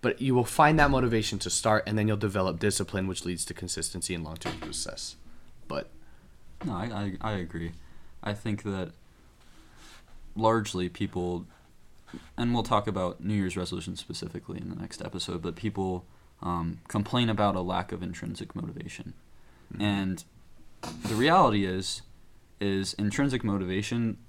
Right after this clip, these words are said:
Speaker 2: sometimes isn't enough because it's something that only you can control.
Speaker 1: Right.
Speaker 2: Versus you have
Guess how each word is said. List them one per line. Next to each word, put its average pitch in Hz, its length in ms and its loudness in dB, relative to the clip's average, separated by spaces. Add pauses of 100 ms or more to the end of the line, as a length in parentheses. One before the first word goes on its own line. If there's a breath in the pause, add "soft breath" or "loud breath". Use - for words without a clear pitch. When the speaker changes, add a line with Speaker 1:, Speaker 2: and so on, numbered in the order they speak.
Speaker 2:
sometimes 151 580 -2
isn't 117 480 -2
enough 101 340 0
because 95 300 -2
it's 98 140 -2
something 120 300 0
that 92 80 -2
only 95 200 0
you 90 140 -2
can 92 180 -4
control. 87 460 -6 (200)
Speaker 1:
Right. - 160 -10
Speaker 2:
Versus 101 300 0
you 98 80 2
have 87 360 -2